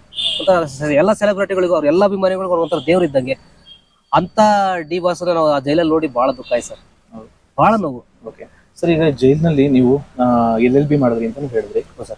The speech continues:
Speaker 2: So ಅಂದ್ರೆ ನಿಮ್ಗೆ, ಆ, ಏನ್ ಬೇಕಾದ್ರೂ ಓದೋದು ಇದೆಲ್ಲ ನಿಮ್ಗೆ ಸೌಲಭ್ಯ ಎಲ್ಲ ಇರುತ್ತೆ ಜೈಲಲ್ಲಿ?
Speaker 1: ಖಂಡಿತ ಇರುತ್ತೆ ಸರ್.
Speaker 2: ಹ್ಮ್, ಹ್ಮ್, ಹ್ಮ್.
Speaker 1: ಎಜುಕೇಶನ್ ಮಾಡ್ತೀವಿ ಅಂದ್ರೆ ಅಲ್ಲಿ ಅಧಿಕಾರಿಗಳು, ಅದರಲ್ಲಿ especially ಡಾಕ್ಟರ್ ಪಿ ರಂಗನಾಥ್ ಸಾಹೇಬ್ರು
Speaker 2: ಹ್ಮ್.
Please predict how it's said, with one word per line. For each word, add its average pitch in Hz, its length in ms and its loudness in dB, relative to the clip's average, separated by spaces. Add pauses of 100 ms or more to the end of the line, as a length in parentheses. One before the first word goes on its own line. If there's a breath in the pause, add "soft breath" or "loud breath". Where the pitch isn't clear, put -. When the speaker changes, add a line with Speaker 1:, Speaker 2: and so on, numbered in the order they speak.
Speaker 2:
So 170 60 2
ಅಂದ್ರೆ 175 200 2
ನಿಮ್ಗೆ, 165 400 0
ಆ, 127 140 0
ಏನ್ 143 220 2
ಬೇಕಾದ್ರೂ 156 300 0
ಓದೋದು 135 760 2
ಇದೆಲ್ಲ 127 280 0
ನಿಮ್ಗೆ 117 440 -2
ಸೌಲಭ್ಯ 127 300 0
ಎಲ್ಲ 117 160 0
ಇರುತ್ತೆ 107 320 -8
ಜೈಲಲ್ಲಿ? 110 280 -8
Speaker 1:
ಖಂಡಿತ 202 480 2
ಇರುತ್ತೆ 156 320 0
ಸರ್. - 180 -12
Speaker 2:
ಹ್ಮ್, - 100 -20
ಹ್ಮ್, 120 100 -16
ಹ್ಮ್. - 340 -10
Speaker 1:
ಎಜುಕೇಶನ್ 202 520 2
ಮಾಡ್ತೀವಿ 180 280 0
ಅಂದ್ರೆ 185 140 2
ಅಲ್ಲಿ 156 120 0
ಅಧಿಕಾರಿಗಳು, 151 680 0
ಅದರಲ್ಲಿ 156 400 2 (260)
especially 202 500 2
ಡಾಕ್ಟರ್ 147 260 -2
ಪಿ 175 160 -2
ರಂಗನಾಥ್ 165 280 0
ಸಾಹೇಬ್ರು 156 300 0
Speaker 2:
ಹ್ಮ್. - 600 -14